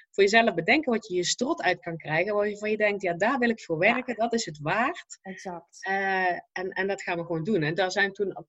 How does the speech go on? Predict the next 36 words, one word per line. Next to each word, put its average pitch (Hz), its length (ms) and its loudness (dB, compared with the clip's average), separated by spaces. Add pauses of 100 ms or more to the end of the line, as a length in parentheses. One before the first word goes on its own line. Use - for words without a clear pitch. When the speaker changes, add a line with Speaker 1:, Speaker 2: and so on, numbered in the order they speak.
Speaker 1:
ja, 180 300 -16
er - 80 -10
waren 165 200 -12
al 175 140 -6
heel 233 200 0
snel, 202 280 -4 (480)
volgens - 200 -20
mij 185 140 -4
drie 220 240 0
of 220 60 -4
vier 208 240 -2
mensen 202 320 -2
die 180 80 -4
daar 170 100 -2
ja 185 220 0
tegen 160 260 -2
ze-, 147 200 0
tegen 151 260 -2
zeiden. 143 480 0 (360)
En 214 120 0
toen 294 160 6
dacht 196 160 8
Speaker 2:
Hoe 427 100 8
Speaker 1:
ik, 494 60 8
Speaker 2:
heb 494 120 4
je 415 80 10
die 381 100 12
Speaker 1:
"Wauw." 370 120 10
Speaker 2:
klanten 349 280 8
gekregen? 240 720 0
Even 294 400 0
gewoon 320 380 2
het 285 160 2
Speaker 1:
Oh, 311 100 12
Speaker 2:
heel 359 360 8
basic, 370 400 6